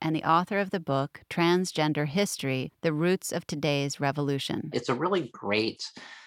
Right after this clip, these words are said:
Speaker 2: uh, um, sort of e-, exploration of this incredibly hidden, incredibly stigmatized world of people who think of themselves as men, think of themselves as heterosexual,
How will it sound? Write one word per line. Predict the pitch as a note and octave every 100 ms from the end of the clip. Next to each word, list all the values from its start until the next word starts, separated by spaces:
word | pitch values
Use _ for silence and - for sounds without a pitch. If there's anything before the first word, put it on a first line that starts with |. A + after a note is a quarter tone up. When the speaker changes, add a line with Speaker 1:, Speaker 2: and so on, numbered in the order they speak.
| - _ -
Speaker 2:
uh, | G2+ F2 - G2 E2 D#2+ -
um, | G#2 F#2+ F2+ G#2
sort | G#2+ -
of |
e-, | G#2+ -
exploration | C#3 C3+ - C3+ A2 G#2 G2+ - G#2 F#2+ F#2+
of | G2+ -
this | G#2 - -
incredibly | G#2 - A#2+ A#2+ A#2 A2+ G#2+
hidden, | - B2 A#2 A2+ G#2+
incredibly | G2 - G2 - F2+
stigmatized | - - G#2+ A2 G#2 - F#2 F2+ -
world | G#2+ G2+ G#2 G#2 G2 -
of | G2 F#2 F#2 F#2 - - - -
people | D3+ C#3+ B2+
who | G#2+
think | - C3 D3
of | C#3+
themselves | D#3 - C#3+ C#3+
as | C3 -
men, | G#2+ G2 G2 G2 - -
think | A2
of | B2
themselves | C3+ B2 - A2+ -
as | A2
heterosexual, | A#2+ A2+ A2+ - G#2 - - F#2 F#2 F2+